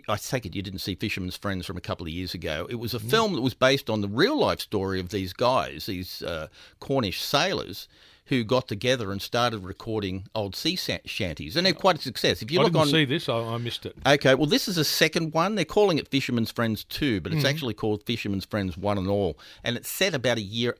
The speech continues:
Speaker 1: after the events of that. And one of the big emotional pieces of the first one was one of the main characters dies, and his son isn't really handling that too well.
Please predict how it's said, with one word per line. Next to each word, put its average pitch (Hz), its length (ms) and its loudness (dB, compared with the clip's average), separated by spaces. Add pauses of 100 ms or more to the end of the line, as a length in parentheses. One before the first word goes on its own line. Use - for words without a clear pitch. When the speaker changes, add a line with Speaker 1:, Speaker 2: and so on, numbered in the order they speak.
Speaker 1:
after 143 360 4
the 95 180 -2
events 85 340 -6
of 76 180 -10
that. - 300 -10
And 117 460 -4
one 196 240 -2
of 226 60 -4
the 151 80 0
big 123 180 2
emotional 110 540 0 (160)
pieces 110 460 -6
of 95 120 -8
the 95 80 -8
first 233 340 2
one 95 280 -2
was 101 340 -2 (440)
one 120 140 0
of 104 60 -2
the 98 60 0
main 101 220 0
characters 98 560 -4
dies, 76 520 -2
and 82 100 -6
his 110 220 -4
son 85 640 0
isn't 127 280 -2
really 92 220 -2
handling 98 560 -4
that 80 220 -8
too 80 180 -8
well. 80 300 -8